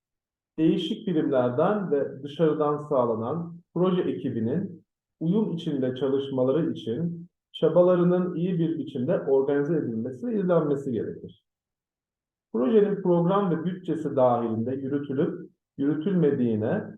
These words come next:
ve amaçlarına ulaşıp ulaşılmadığına dikkat edilmelidir. Eğer proje ekibi programın gerisinde ise çalışma hızı artırılmalıdır. Eğer bütçe aşılmış ise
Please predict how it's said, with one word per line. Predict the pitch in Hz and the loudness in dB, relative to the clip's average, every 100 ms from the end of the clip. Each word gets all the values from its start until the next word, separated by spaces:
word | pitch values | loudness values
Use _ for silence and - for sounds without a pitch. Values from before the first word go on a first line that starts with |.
| _ - | _ -4
ve | 165 - | -2 0
amaçlarına | 156 170 170 180 175 151 147 | 2 2 2 0 0 0 0
ulaşıp | 160 160 175 - 151 | 0 -2 -8 -8 -4
ulaşılmadığına | 160 160 175 147 127 214 190 - | -2 -2 0 2 2 0 -2 -4
dikkat | 196 160 | -2 0
edilmelidir. | 131 110 101 92 85 - _ _ _ _ _ _ _ _ _ _ _ _ | 0 0 -2 -4 -8 -12 _ _ _ _ _ _ _ _ _ _ _ _
Eğer | - 220 214 - | -2 2 2 0
proje | 180 196 208 | 2 2 2
ekibi | 151 160 - 143 208 - - _ _ _ | 0 -2 0 2 2 0 -12 _ _ _
programın | 156 165 165 175 196 175 | 0 2 4 2 2 0
gerisinde | 151 143 - 156 151 170 | 0 -2 -4 -6 -2 -2
ise | - - 175 240 - - _ _ | -2 0 0 0 -4 -16 _ _
çalışma | - 139 139 170 165 | -2 -2 -2 -2 -2
hızı | 151 120 | 0 -2
artırılmalıdır. | - 98 101 - 120 120 135 156 175 214 - - _ _ _ - | -4 -4 -6 -6 -4 0 0 2 2 0 -2 -16 _ _ _ -4
Eğer | 208 202 139 123 131 | 0 2 0 -2 -4
bütçe | 202 - 175 - | -4 -2 0 0
aşılmış | 123 - 143 127 190 190 | 0 -4 -2 0 0 -2
ise | 170 170 220 247 | -4 0 0 0